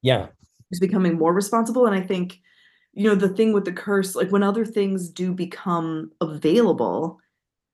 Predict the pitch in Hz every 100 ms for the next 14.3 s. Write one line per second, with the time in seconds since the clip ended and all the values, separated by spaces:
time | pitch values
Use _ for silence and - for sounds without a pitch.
0 | _ - 185 180 185 175 165 160 _ -
1 | - - 208 208 196 180 170 170 170 151
2 | 170 165 160 165 151 - 180 170 165 156
3 | 156 151 151 151 151 147 - _ _ _
4 | _ _ _ _ _ - 175 170 160 180
5 | 160 175 165 170 214 185 226 202 190 180
6 | 170 - 180 165 190 180 170 165 - 160
7 | 160 156 151 - - _ _ _ _ _
8 | _ _ 196 185 190 180 170 160 175 185
9 | 202 202 180 190 170 - 190 214 214 -
10 | 147 135 - 139 147 - 139 135 135 131
11 | - 160 156 - 254 - - - 139 180
12 | 180 175 175 156 160 - 156 147 165 165
13 | 113 - 151 143 147 135 139 131 123 120
14 | 101 104